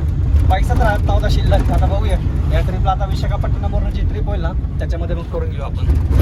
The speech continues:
चला, आता मस्त मजा करूयात. आता मस्त घाट लागेल आपल्याला, अराकू व्हॅली लागेल. आज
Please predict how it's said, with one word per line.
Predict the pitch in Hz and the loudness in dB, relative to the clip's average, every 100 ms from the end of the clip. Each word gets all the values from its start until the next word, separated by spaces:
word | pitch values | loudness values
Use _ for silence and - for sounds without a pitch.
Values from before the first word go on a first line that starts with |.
| - - - - - - | 4 4 2 2 2 2
चला, | - - - - | 0 0 0 0
आता | - - | 0 0
मस्त | - - - | 0 0 0
मजा | - - - | 0 0 0
करूयात. | - 139 135 | -2 0 -2
आता | 135 143 | -2 -2
मस्त | 147 - | -2 -2
घाट | 143 147 156 151 | -2 -2 -2 -2
लागेल | 135 135 | -2 -2
आपल्याला, | 120 127 120 | -4 -4 -4
अराकू | 123 170 - 190 | -2 -4 -4 -6
व्हॅली | 180 170 | -4 -4
लागेल. | 160 | -6
आज | - | -4